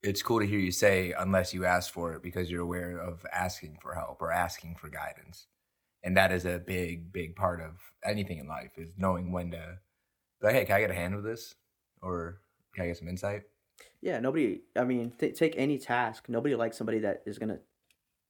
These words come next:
Speaker 2: not h-, ask for help. I, a-, as, as much as we were taught growing up that, you know, you do things and you see them through, but we always took that as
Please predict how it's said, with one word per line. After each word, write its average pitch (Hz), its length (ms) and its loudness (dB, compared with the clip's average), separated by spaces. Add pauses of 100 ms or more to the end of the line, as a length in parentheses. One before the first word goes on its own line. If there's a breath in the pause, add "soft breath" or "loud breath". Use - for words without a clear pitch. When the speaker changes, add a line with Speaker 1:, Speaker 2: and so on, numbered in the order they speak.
(1040)
Speaker 2:
not 117 380 0 (280)
h-, 117 80 -14 (180)
ask 113 240 0
for - 100 -6
help. 113 360 0 (300 soft breath)
I, 127 60 8
a-, 127 340 6
as, 123 280 2 (120)
as 113 320 0 (720)
much 135 280 2
as 127 180 2
we 127 120 2
were 127 100 4
taught 123 440 2 (320)
growing 123 440 2
up 117 340 2
that, 104 460 2 (260)
you 123 100 -4
know, 107 120 -4
you 107 200 -6
do 127 200 2
things 123 360 0
and 113 100 -10
you 107 60 -8
see - 180 -6
them 113 160 -2
through, 117 480 -2
but 113 100 -2
we 123 120 6
always 143 260 6
took - 160 0
that 120 160 2
as 107 300 2